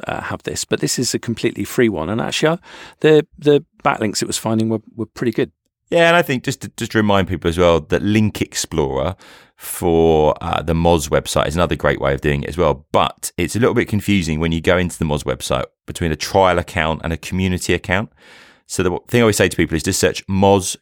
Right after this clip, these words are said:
Speaker 2: community account. Once you set a community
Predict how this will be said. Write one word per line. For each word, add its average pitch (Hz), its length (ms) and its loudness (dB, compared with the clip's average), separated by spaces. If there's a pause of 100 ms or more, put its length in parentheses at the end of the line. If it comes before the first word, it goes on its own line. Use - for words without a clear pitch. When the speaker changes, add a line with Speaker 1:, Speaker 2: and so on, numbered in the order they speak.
Speaker 2:
community 92 800 0
account. - 640 -6 (600)
Once 110 240 0
you 104 60 -2
set - 160 2
a - 20 -2
community 78 640 0